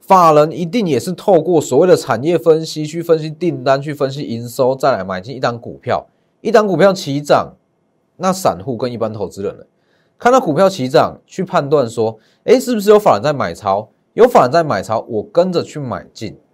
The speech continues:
那你是不是跟在法人后面帮忙抬轿？就是这个逻辑啊。那如果你可以了解法人他们现在在看什么产业，什么股票营收亮眼、成长幅度大，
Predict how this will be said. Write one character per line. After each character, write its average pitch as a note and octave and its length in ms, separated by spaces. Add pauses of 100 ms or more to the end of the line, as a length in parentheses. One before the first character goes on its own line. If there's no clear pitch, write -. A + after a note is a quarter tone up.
(500)
那 G3 120
你 C3 140
是 B2+ 140
不 A2+ 60
是 G#2 240 (100)
跟 F3+ 140
在 G3 120
法 F#2 200
人 D#2+ 120
后 B2 140
面 G#2+ 180
帮 G2 160
忙 E2+ 180
抬 D2+ 180
轿？ C#2 240 (920)
就 D#3 120
是 D3+ 60
这 D3 80
个 B2+ 80
逻 F#2+ 180
辑 E2 220
啊。 - 80 (640)
那 C4+ 80
如 C4 140
果 B3 140
你 D3+ 180
可 G#3 220
以 G3 60
了 B2+ 220
解 C#3 240
法 A#2+ 360
人 G#2 180
他 D#3 100
们 F3 140
现 C3 180
在 D3+ 140
在 D3 80
看 D3+ 260
什 G2+ 140
么 D#2+ 80
产 E2 300
业， F#2+ 200 (440)
什 - 180
么 D#3+ 120
股 D3 300
票 F3+ 260
营 A#2 200
收 C#3 180
亮 C3 280
眼、 D2+ 200 (500)
成 D#3 160
长 F3+ 140
幅 A2 200
度 C3 160
大， - 420